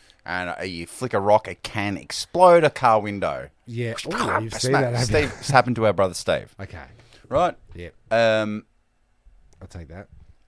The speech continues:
Speaker 1: uh,
Speaker 2: There's someone definitely going around smashing 'em.
Speaker 1: I, I
Speaker 2: You
Speaker 1: could
Speaker 2: know,
Speaker 1: see
Speaker 2: the
Speaker 1: that sometimes it could, yeah.
Speaker 2: Do you remember the little, um, orange hammers that you used to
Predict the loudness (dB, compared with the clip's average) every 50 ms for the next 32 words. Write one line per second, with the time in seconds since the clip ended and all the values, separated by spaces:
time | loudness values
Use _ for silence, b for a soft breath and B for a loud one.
0 | -20 -20 -20 -14 -8 -4 -2 -2 0 0 0 0 0 0 0 0 0 0 0 0
1 | -2 -2 -4 -8 -14 _ _ _ -8 -4 -4 -4 -2 -2 -2 0 0 -2 -4 -2
2 | -2 -2 -4 -4 -4 -8 -8 -8 -8 -10 -10 -10 -12 -12 -12 -14 -14 -14 -14 -12
3 | -12 -12 -12 -12 -12 -10 -6 -6 -6 -4 -4 -6 -6 -6 -4 -2 0 0 2 2
4 | 2 4 4 4 2 2 2 2 2 2 0 -4 -8 -6 -6 -6 -6 -6 -6 -2
5 | -2 0 0 0 -2 -4 -4 -4 -2 -2 -2 -2 -2 -4 -6 -6 -6 -6 -10 -12
6 | -8 -4 0 4 6 6 6 6 4 4 2 2 2 2 2 2 0 0 0 -2
7 | -2 -2 -4 -6 -6 -8 -6 -4 0 0 0 0 0 -2 -4 -6 -4 -2 0 0
8 | 0 0 0 -2 -4 -4 -6 -8 -8 -8 -8 -8 -8